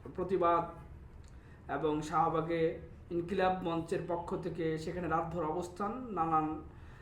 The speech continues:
আহ, আলোচনা সমালোচনা চলছে। এবং, আহ, সে-, আরেকটি বিষয় যে আওয়ামী লীগের রাজনীতিতে ফেরা না ফেরা একটা খবর চাউর হয়েছে, যে নতুন নামে নতুনভাবে আসছে আওয়ামী লীগ,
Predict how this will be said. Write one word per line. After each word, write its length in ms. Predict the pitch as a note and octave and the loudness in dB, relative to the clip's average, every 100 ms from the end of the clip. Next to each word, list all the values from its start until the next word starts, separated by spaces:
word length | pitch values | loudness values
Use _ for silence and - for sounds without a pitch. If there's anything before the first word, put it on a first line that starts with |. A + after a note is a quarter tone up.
| - - | -12 -2
আহ, 420 | C#3 C#3+ C#3 C#3 | 2 4 4 4
আলোচনা 340 | F3 F3 G3 G3 | 4 4 2 0
সমালোচনা 480 | G3 G3 G#3 G#3+ | 0 0 0 0
চলছে। 260 | A3 A3 D#4+ | 0 0 2
এবং, 300 | D4 B3+ A#3+ - - | 4 4 0 -6 -8
আহ, 240 | A#3 G#3+ G#3 | -2 0 0
সে-, 600 | - - A3+ - - - | -2 -6 -6 -6 -6 0
আরেকটি 340 | G#3 G#3+ A#3 | 0 0 -2
বিষয় 320 | A3 A3 D4+ | -2 2 2
যে 80 | D#4 | 6
আওয়ামী 280 | G#3 G3 G3+ | 6 6 4
লীগের 440 | G3 G#3+ G#3 A3+ - - - - - - - | 4 4 2 0 -10 -16 -16 -16 -16 -12 2
রাজনীতিতে 800 | F#3 G#3 A3 F#3 A3 A3+ A3 G#3 - | 8 10 10 6 0 0 4 4 4
ফেরা 500 | G3+ A3 G3 G3 - - - | 4 10 12 10 8 -2 -6
না 200 | F#3+ G3 | 4 4
ফেরা 220 | G3 F#3+ | 6 4
একটা 200 | F#3 F#3+ | 2 2
খবর 400 | G3 G3 G3 G3 - | -2 0 2 2 4
চাউর 300 | F#3+ F#3+ F3+ | 4 4 4
হয়েছে, 420 | F#3+ F#3 F3+ F#3+ | 0 0 0 0
যে 260 | F#3 F#3 F#3 - - - - - - | 0 -2 -2 -8 -16 -18 -18 -14 -4
নতুন 260 | F#3 F#3 G3+ | -2 2 2
নামে 380 | G3 F#3+ F#3+ F#3+ | 2 2 2 0
নতুনভাবে 580 | F#3 G3 F3 E3+ F3+ | 0 2 0 2 4
আসছে 400 | F3+ - - G#3 | 6 4 0 2
আওয়ামী 260 | F3+ F3 F3+ | 4 6 4
লীগ, 180 | F#3+ | 2